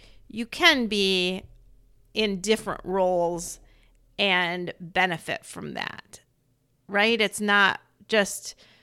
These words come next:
kids whose parents died of suicide or parents who had kids die of suicide or that siblings, it's, it's more in community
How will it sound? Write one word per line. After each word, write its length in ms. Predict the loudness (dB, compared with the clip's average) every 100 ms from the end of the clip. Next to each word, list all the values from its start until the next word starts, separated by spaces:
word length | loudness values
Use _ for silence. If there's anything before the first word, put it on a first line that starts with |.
| _ _ _ -20 -16 -8
kids 340 | 2 2 2
whose 200 | -2 -4
parents 440 | 2 4 4 0 -2
died 180 | -2
of 100 | -2
suicide 540 | -6 -10 -8 -8 -6 -6
or 120 | -8
parents 340 | 0 2 2 0
who 60 |
had 140 | -8 -6
kids 320 | -6 -6 -4
die 120 | -2
of 120 | -2
suicide 640 | -6 -10 -8 -8 -6 -6
or 260 | -6 -10 -12 -14
that 300 | -4 -2 -2
siblings, 400 | -2 0 -2 -2
it's, 220 | -4 -4 -6
it's 360 | -8 -8 -14 -20 -20 -14
more 600 | -12 -6 -2 0 2 2
in 200 | 0 -6
community 760 | -8 -6 -6 -6 -6 -8 -10